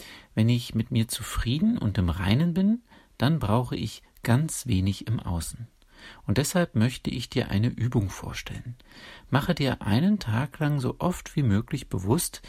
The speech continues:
dass gerade ein Verlangen nach etwas in dir auftaucht. Dazu kannst du in deiner Wohnung, am Schreibtisch,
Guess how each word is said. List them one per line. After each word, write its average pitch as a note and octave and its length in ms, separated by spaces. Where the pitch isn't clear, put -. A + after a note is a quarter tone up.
dass - 240
gerade G#2+ 480
ein A#2 180
Verlangen A#2+ 600
nach F#2+ 180
etwas - 360
in F#2+ 180
dir A2 240
auftaucht. - 600
Dazu A#2+ 380
kannst C#3 400
du C3 120
in A2 220
deiner G2 400
Wohnung, E3 480
am F2+ 140
Schreibtisch, - 840